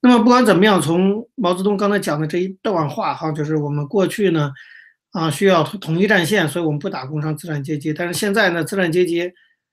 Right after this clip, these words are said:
看来我们打他打得不疼，现在他翘尾巴来向我们进攻了，所以我们一定要把他整得灰溜溜、臭烘烘。从这段话里可以看出什么？我觉得可以看出，第一，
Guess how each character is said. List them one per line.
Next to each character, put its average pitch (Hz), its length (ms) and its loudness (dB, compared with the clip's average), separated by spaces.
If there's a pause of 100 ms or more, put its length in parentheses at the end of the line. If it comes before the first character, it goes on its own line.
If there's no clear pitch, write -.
(240)
看 190 140 0
来 202 80 4
我 190 120 4
们 185 120 2
打 151 160 0
他 160 120 0
打 139 160 -4
得 165 80 -2
不 165 120 -6
疼， 160 300 -4
现 190 180 -4
在 190 60 -2
他 196 80 -2
翘 190 180 -4
尾 165 160 -4
巴 160 140 -4
来 165 160 -2
向 185 160 -4
我 165 60 -2
们 147 80 -2
进 165 180 -6
攻 226 180 0
了， 180 140 2
所 180 160 -4
以 170 40 -4
我 165 60 -2
们 156 140 -2
一 - 20 -4
定 196 80 0
要 180 60 2
把 147 140 -6
他 175 100 -4
整 160 180 -8
得 147 140 -6
灰 - 160 -10
溜 185 160 -2
溜、 185 220 -2
臭 180 180 -12
烘 196 220 -4
烘。 196 180 -2 (560)
从 254 220 4
这 320 200 6
段 165 160 4
话 - 200 2
里 151 100 4
可 131 100 -2
以 180 40 2
看 180 200 -4
出 170 140 -2
什 185 140 -10
么？ 170 120 -8
我 156 80 -4
觉 190 180 -10
得 202 100 -12
可 196 120 -6
以 185 40 -4
看 185 180 0
出， 180 100 -2
第 190 180 0
一， 220 180 -4